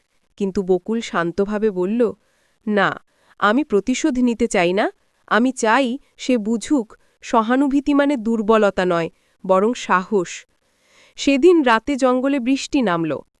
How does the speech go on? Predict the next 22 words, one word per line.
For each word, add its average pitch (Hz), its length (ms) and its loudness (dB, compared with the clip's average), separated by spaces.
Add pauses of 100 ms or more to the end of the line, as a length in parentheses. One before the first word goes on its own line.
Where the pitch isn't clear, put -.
(120)
বজ্রপাতের 196 560 2
শব্দে 202 460 -4
চারিদিক 190 500 -2
কেঁপে 185 280 0
উঠল। 160 400 -4 (560)
বাঘ 240 300 4 (120)
তার 330 160 0
গুহায় 262 380 0
একা 262 300 0
বসেছিল। 208 540 -2 (560)
কাঁটা 202 300 2
বের 196 220 2
হয়ে 247 180 -2
যাওয়ায় 247 300 0
ব্যথা 170 420 -6
কমে 220 320 0
গেছে, 226 360 -6 (320)
কিন্তু 349 220 0
মনে 294 340 0
অদ্ভুত 262 560 0
এক 185 180 -4
ভার। 160 300 -2